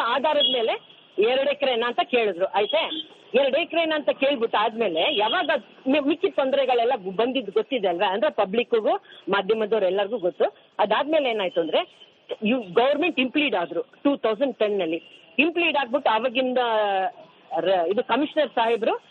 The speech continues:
ಆಮೇಲೆ ತಹಸೀಲ್ದಾರ್ ಇಬ್ರು ಇಂಪ್ಲೀಡ್ ಆಗಿ ನಮ್ ಕೇಸ್ ನಲ್ಲೇನೆ ಇದು ಹಾ-, ನಾನ್ ಬಂದ್ಬಿಟ್ಟು ಪೂರ್ತಿ ನಾವ್ ತಗೊಳ್ತಾ ಇದೀವಿ, ಯಾಕೆಂದ್ರೆ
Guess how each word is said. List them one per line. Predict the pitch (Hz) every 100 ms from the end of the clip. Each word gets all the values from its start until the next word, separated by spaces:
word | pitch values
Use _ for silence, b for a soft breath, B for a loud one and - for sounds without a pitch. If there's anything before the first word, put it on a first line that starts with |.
| b -
ಆಮೇಲೆ | 226 220
ತಹಸೀಲ್ದಾರ್ | 202 240 226 240 196 185 180 196
ಇಬ್ರು | 220 330
ಇಂಪ್ಲೀಡ್ | 294 254 285 254
ಆಗಿ | 196 233
ನಮ್ | 214 262
ಕೇಸ್ | - 262 -
ನಲ್ಲೇನೆ | 190 165 175 320 - B B B -
ಇದು | 277 302
ಹಾ-, | 240 240 214 - 247
ನಾನ್ | 285
ಬಂದ್ಬಿಟ್ಟು | 269 262 294 339
ಪೂರ್ತಿ | 247 302 302
ನಾವ್ | 285 220
ತಗೊಳ್ತಾ | 226 226 240 214
ಇದೀವಿ, | 190 214 247 196
ಯಾಕೆಂದ್ರೆ | 220 233 220 330